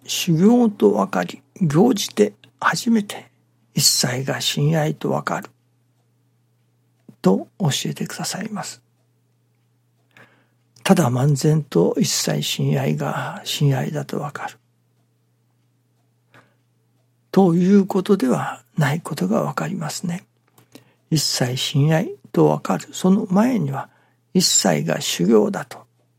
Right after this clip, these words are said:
分かり、そしてそれを行じて初めて一切親愛と分かるということですね。信心には修行がつきものとも師匠は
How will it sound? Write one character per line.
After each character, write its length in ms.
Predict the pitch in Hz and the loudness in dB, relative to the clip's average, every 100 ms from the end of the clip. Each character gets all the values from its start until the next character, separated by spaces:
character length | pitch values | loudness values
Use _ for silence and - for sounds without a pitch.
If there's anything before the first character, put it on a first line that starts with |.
| _ _ - | _ _ -12
分 120 | 160 | -6
か 140 | 151 175 | -2 0
り、 160 | 180 - _ _ - | 0 -2 _ _ -8
そ 200 | - 180 | 0 0
し 80 | - | 2
て 120 | 214 | 0
そ 160 | - 196 | 2 4
れ 140 | 208 | 6
を 140 | 196 | 6
行 300 | 165 170 233 | 4 4 4
じ 180 | 220 - | 2 -2
て 120 | 226 | 0
初 300 | 202 214 202 - | 0 -2 -6 -8
め 120 | 170 | -10
て 220 | - - _ _ _ _ - | -12 -18 _ _ _ _ -6
一 100 | 160 | -2
切 460 | - - 131 - _ _ | -2 -2 -4 -8 _ _
親 340 | - - 131 120 | -4 0 0 0
愛 160 | 143 | -4
と 160 | - 69 | -2 -2
分 100 | - | -2
か 140 | - | -8
る 100 | - _ _ _ _ _ _ | -10 _ _ _ _ _ _
と 140 | - 123 | -6 -2
い 120 | 135 | -2
う 80 | 131 - | -4 -12
こ 140 | - | -10
と 120 | 131 - | -8 -10
で 100 | - | -12
す 140 | - | -8
ね。 240 | 151 202 - _ _ _ _ _ _ - - - _ _ _ _ - | -6 -6 -10 _ _ _ _ _ _ -20 -20 -20 _ _ _ _ -10
信 360 | - 180 175 | 0 4 4
心 300 | 135 131 110 | 2 -4 -2
に 100 | 127 | 0
は 240 | 147 135 - | 0 0 -4
修 240 | - 147 | -6 -2
行 240 | 139 180 175 | 0 0 0
が 140 | 180 | -4
つ 140 | - - | -4 -2
き 100 | 233 | 0
も 140 | 208 | 0
の 120 | - - _ - - | -4 -12 _ -12 0
と 100 | 190 | 0
も 220 | 143 - | 0 -4
師 180 | - 135 | -6 -6
匠 280 | - 135 127 | -4 -6 -4
は 200 | - | -6